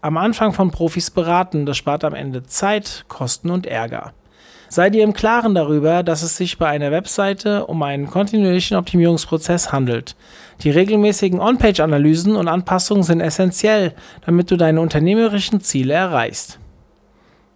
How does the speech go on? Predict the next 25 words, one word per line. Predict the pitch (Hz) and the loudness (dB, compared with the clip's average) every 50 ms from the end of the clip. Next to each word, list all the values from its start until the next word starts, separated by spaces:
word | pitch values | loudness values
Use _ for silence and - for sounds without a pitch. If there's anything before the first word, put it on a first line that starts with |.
| _ _ _ _ _ _ _ - | _ _ _ _ _ _ _ -4
Dieser | 226 233 247 247 202 | -2 2 4 4 4
Artikel | 180 - 190 202 214 202 180 | 4 2 0 0 2 0 2
wurde | 170 165 165 147 | 2 2 2 2
geschrieben | 143 131 - - 185 202 214 247 220 | 0 -2 -2 0 0 0 2 0 0
von | - 185 160 | 0 -2 -2
Andreas | 143 131 123 127 147 160 180 180 - | -2 -2 -2 0 0 0 0 0 -2
Freesdorf. | - - 160 160 156 - - 131 120 - - - - - - _ - - - | 0 0 2 2 0 -2 -4 -6 -6 -6 -8 -12 -16 -18 -20 _ -20 -10 -2
Neben | 160 170 185 220 226 | 0 2 4 4 4
seinen | 208 202 180 180 180 | 4 4 4 2 2
Tätigkeiten | - 202 220 214 226 196 - - 185 180 180 180 170 | 2 0 -2 0 -2 -4 -4 -2 -2 -2 -2 0 -2
als | 147 139 - | -2 -2 -2
Vortragsredner | - 208 233 240 - 165 147 - - - 135 131 131 - 135 131 131 | -2 -2 -2 -2 0 -2 -2 -2 -4 -4 -4 -4 -2 -2 -2 -2 0
und | 127 127 | -2 0
Gastautor | 131 165 180 - - 180 180 170 - - 175 190 190 190 | 0 0 0 0 0 0 0 0 0 0 -2 0 0 0
ist | - - - - - | -2 -2 -4 -6 -6
Andreas | 127 131 - 160 151 147 127 | -6 -6 -2 -2 -2 -2 -2
Freesdorf | - - 170 180 180 - - 185 170 - | -2 -2 0 0 0 0 0 0 -2 -2
Geschäftsführer | - 151 - 190 196 196 - - 202 190 185 185 | -4 -4 -2 -2 -4 -4 -4 -4 -2 0 0 0
der | 160 147 127 123 | 0 0 -2 -2
Graphics | - 165 180 - - 190 175 - | 0 -2 -2 0 -2 -4 -6 -4
Düsseldorf | - 156 139 - 147 139 131 120 117 - | -4 -4 -4 -4 -4 -4 -4 -4 -4 -6
G | - 120 117 | -6 -6 -4
M | 113 110 | -4 -4
B | 110 107 | -4 -4
H | 117 135 160 180 | -4 -4 -4 -6